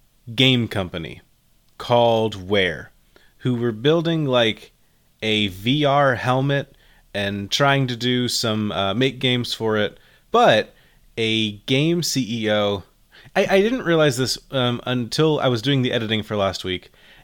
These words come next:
is the game C E O that we helped out, uh, who, spoiler alert, uh, was in, like, a coma and was dying, and then we saved them. Was that the C E O of Ware, or of a game studio developing a game for Ware?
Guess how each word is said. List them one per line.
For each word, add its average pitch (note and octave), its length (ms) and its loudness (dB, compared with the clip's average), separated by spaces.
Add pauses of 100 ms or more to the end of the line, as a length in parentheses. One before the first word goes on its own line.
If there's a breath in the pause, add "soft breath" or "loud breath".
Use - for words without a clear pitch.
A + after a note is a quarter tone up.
is D3+ 320 0
the D3 280 -2
game E3 420 -2
C G3 200 -4 (140)
E C#3+ 60 4
O C#3+ 100 4
that C3+ 120 0
we A#2+ 120 -2
helped B2 380 -2
out, G#2+ 340 0
uh, G2+ 240 0
who, G#2+ 320 -4
spoiler D3 400 0
alert, G2 320 0 (320 loud breath)
uh, G2+ 200 0
was G2 440 -2
in, C3 380 -2
like, A#2 200 -2
a A2 60 -4
coma C3+ 500 2
and G#2 160 -4
was F#2+ 180 -4
dying, B2+ 480 0
and G#2 200 -6
then G2+ 160 -2
we G2 120 -2
saved C#3+ 440 -4
them. G2 320 -2 (440 loud breath)
Was B2+ 180 -4
that G#3+ 200 2
the B3 140 -2
C D3+ 400 -2
E C#3 80 2
O C3+ 240 0 (100)
of G#2 340 -2 (140)
Ware, E3+ 480 0 (340 soft breath)
or C#3 140 0
of C3+ 240 0
a B2 80 2
game A#2+ 460 0
studio C3+ 500 -2
developing A#2 760 0 (200)
a A2+ 100 -2
game G#2 380 -4
for F#2 460 -6
Ware? D#2 340 -8